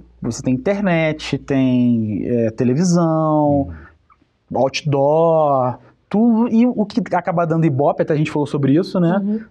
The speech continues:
Speaker 1: As coisas ruins dão muito ibope, então tá muito na mídia, é o que as pessoas gostam ainda, né?
Speaker 2: Uhum.
Speaker 1: Então a gente tem essa impressão de que o mal hoje é, é, é maior. Mas considerando que somos espíritos em evolução, o planeta também evolui,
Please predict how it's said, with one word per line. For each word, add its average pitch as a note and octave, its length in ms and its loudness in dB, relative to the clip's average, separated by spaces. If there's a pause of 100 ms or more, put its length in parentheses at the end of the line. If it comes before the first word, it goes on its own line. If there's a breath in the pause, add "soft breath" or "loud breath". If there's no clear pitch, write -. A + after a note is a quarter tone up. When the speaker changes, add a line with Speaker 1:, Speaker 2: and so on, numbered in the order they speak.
(180)
Speaker 1:
As C#3+ 200 -6
coisas E3 320 0
ruins D#3+ 380 2
dão D3+ 240 0
muito C#3 260 0
ibope, B2+ 320 0
então D#3 140 -2
tá D#3+ 100 -4
muito E3+ 260 0
na E3 120 0
mídia, C3+ 380 2
é B2+ 80 2
o C#3 120 0
que C#3+ 80 -4
as C#3+ 60 -4
pessoas C#3 340 -2
gostam C3 540 -2
ainda, A#2 420 0
né? A#2+ 140 -2 (200)
Speaker 2:
Uhum. E2 120 -8
Speaker 1:
Então E3+ 160 0
a - 20 -2
gente E3+ 160 -2
tem F#3+ 140 -2
essa F#3+ 180 -2
impressão G#3+ 720 0
de G3 100 0
que G3+ 160 -6
o G3+ 80 2
mal D#3 480 2
hoje D#3+ 460 0
é, E3+ 60 -2 (180)
é, D3+ 280 -2
é D3+ 60 0
maior. C#3 500 2 (500 loud breath)
Mas D#3 360 -2
considerando G3+ 840 0
que D3+ 340 2
somos D3 340 -2
espíritos F#3 600 0
em G3+ 40 4
evolução, G3 640 0
o B2+ 60 0
planeta D#3+ 480 0
também C#3+ 300 0
evolui, C3+ 600 2